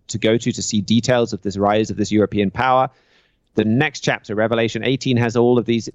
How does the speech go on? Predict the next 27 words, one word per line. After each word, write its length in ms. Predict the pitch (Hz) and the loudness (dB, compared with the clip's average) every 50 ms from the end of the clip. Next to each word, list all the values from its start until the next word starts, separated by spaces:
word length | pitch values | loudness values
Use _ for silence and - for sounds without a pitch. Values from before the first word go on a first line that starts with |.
| _ _ | _ _
details 400 | - 120 113 117 120 113 113 104 | -4 -4 -2 0 -2 -2 -2 -2
about 160 | 107 110 107 | -2 -2 -2
it 100 | 107 104 | -2 0
being 200 | - 110 107 104 | 0 0 0 0
a 40 | 104 | 0
massive 300 | 101 104 104 95 - 101 | 0 -2 -2 -2 -2 0
economic 500 | 98 90 - - 98 95 92 90 90 - | 0 0 -2 -2 0 0 0 -2 -4 -6
power. 280 | - 98 90 92 90 - _ _ _ _ _ _ _ _ - | -6 -6 -4 -4 -6 -8 _ _ _ _ _ _ _ _ 0
It 180 | 139 139 - | 0 0 0
replaces 880 | 143 127 120 113 - - 143 151 151 151 - - 110 90 - - - _ _ _ _ _ _ - | 0 -2 -2 -2 -2 -2 0 2 2 2 0 -2 -6 -6 -6 -10 -20 _ _ _ _ _ _ -2
the 160 | - 113 110 | 0 0 0
Anglo-American 1040 | 101 104 117 113 113 113 110 107 101 101 104 104 107 107 - - - 104 98 95 | 0 -2 -2 0 2 2 2 2 2 0 0 0 0 0 -2 -2 -2 -4 -4 -2
financial 480 | 90 - 104 101 107 113 117 110 - 110 | -2 -2 -2 0 0 -2 -2 -2 -2 -4
system, 380 | - - 127 123 123 - 120 104 | -2 -2 -2 -2 0 -2 -2 -2
and 100 | 98 98 | -2 -4
as 100 | 95 - | -2 -4
Mister 200 | 127 120 - - | -4 -4 -4 -4
Flurry 280 | - 120 113 110 107 | -2 0 0 0 -2
explains 440 | 104 - - - - 113 107 104 92 | -4 -8 -10 -6 -4 -2 -2 -2 -4
in 60 | 98 | -4
that 120 | 104 98 101 | -2 0 2
article, 320 | 104 113 107 107 101 107 | 2 2 0 0 -2 -4
the 100 | - - | -4 -4
collapse 540 | - - 113 110 110 117 127 139 - - - | -8 -2 -2 0 0 0 -2 -4 -6 -6 -6
of 80 | 113 | -2
that 220 | 98 110 98 - - | 0 0 -2 -2 -4
system, 520 | - 117 107 - - - 98 98 98 95 | -8 -8 -6 -6 -4 -4 -2 -2 -2 -4